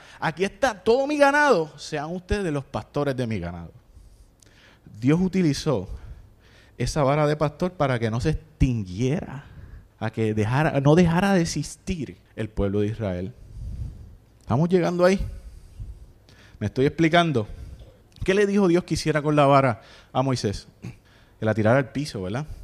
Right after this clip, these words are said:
Y la vara se convirtió en una serpiente. Y dice, "Pero ven acá, esta no es la vara de todos los días. Esta no es la vara que yo uso todos los días".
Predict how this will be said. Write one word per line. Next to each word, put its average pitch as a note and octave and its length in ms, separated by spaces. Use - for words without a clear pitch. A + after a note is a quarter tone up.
Y D3 120
la D#3+ 100
vara G3 180
se F#3 120
convirtió C3+ 380
en D#3+ 60
una D3 140
serpiente. G#2+ 640
Y A#2+ 100
dice, B2 180
"Pero A2+ 220
ven A#2 100
acá, C#3+ 300
esta C#3+ 180
no D3+ 40
es D#3+ 60
la D3+ 100
vara C#3+ 200
de C3+ 100
todos C#3 140
los C3+ 100
días. G#2+ 240
Esta - 140
no C3+ 60
es D3 60
la C#3+ 100
vara D3 200
que C3+ 140
yo B2+ 120
uso C#3+ 200
todos C#3 200
los B2 60
días". C3+ 340